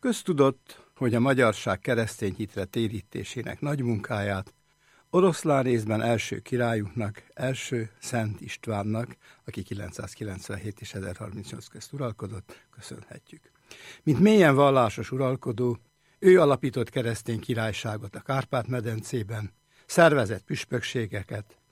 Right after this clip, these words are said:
alakította ki a vármegye rendszert, irányította fáradhatatlanul a keresztény térítő tevékenységet. Ő vezette be népünket az európai keresztény országok nagy családjába.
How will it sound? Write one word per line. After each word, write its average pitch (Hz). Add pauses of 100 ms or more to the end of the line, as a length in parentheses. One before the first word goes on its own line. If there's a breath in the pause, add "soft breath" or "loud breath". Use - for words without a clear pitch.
(300 soft breath)
alakította 143
ki 104
a 101
vármegye 127
rendszert, 110 (560 soft breath)
irányította 175
fáradhatatlanul 127
a -
keresztény 123
térítő 110
tevékenységet. 127 (1040)
Ő 220
vezette 160
be 110
népünket 113
az 107
európai 139
keresztény 107
országok 104
nagy 104
családjába. 175